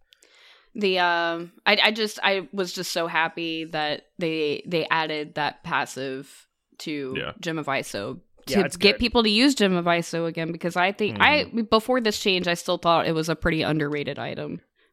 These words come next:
Speaker 1: but that could just be me.
Speaker 3: I really think, well, I think right now the problem is for mages, there's, like, ten good items to build in your mage build right now.
Speaker 1: Right.
Speaker 3: So, like, putting, like, Gem of Iso just did, wasn't one of those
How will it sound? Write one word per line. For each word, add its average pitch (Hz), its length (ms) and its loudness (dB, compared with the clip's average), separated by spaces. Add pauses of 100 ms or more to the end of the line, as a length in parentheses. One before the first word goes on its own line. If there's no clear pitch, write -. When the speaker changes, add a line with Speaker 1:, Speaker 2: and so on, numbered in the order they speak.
Speaker 1:
but 165 160 -8
that 165 120 -4
could 165 120 -8
just - 200 -6
be - 100 -10
me. - 260 -6 (1080)
Speaker 3:
I 160 60 -2
really 247 240 -2
think, 180 480 -4 (300)
well, 196 140 0
I 208 60 2
think 269 180 -4
right 185 140 2
now 147 160 0
the 147 80 -2
problem 156 340 -4
is 123 360 -6 (320)
for 165 140 0
mages, 127 800 -4 (600)
there's, 196 180 2
like, 262 200 -2
ten 170 440 2
good 135 220 4
items 120 360 0
to 131 80 -8
build 107 220 -10
in 107 60 -18
your 101 80 -14
mage 98 280 -16
build 98 200 -18
right 92 100 -18
now. - 220 -20 (260)
Speaker 1:
Right. 156 360 -6
Speaker 3:
So, 175 140 2
like, 151 260 2 (280)
putting, 185 260 0
like, 156 160 -2
Gem 180 220 0
of 147 80 0
Iso 160 360 4
just 139 360 -6
did, 151 200 -2
wasn't 147 380 2
one 147 140 0
of 139 80 -2
those 127 260 -4